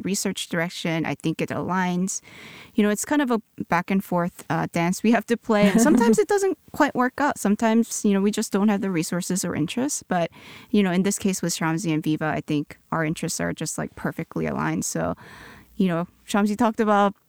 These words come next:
Speaker 1: pivoting. Sh-, Shamsi has given me enough warnings or, you know, kind of signals that things are changing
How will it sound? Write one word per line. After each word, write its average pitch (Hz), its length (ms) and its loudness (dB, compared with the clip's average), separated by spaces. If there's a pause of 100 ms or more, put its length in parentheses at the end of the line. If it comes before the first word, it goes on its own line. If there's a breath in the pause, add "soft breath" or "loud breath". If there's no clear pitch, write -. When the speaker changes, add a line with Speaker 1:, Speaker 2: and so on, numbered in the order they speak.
(160)
Speaker 1:
pivoting. 285 680 6
Sh-, - 140 -4 (120)
Shamsi 262 380 4
has 254 160 4
given 247 340 6
me 240 300 6
enough 226 500 4
warnings 214 580 6
or, 180 280 4
you 196 120 2
know, 170 160 0 (600)
kind 208 180 2
of 185 120 -4 (420 loud breath)
signals 240 500 2
that 214 120 4 (100)
things 220 240 6
are 220 100 4
changing 185 840 2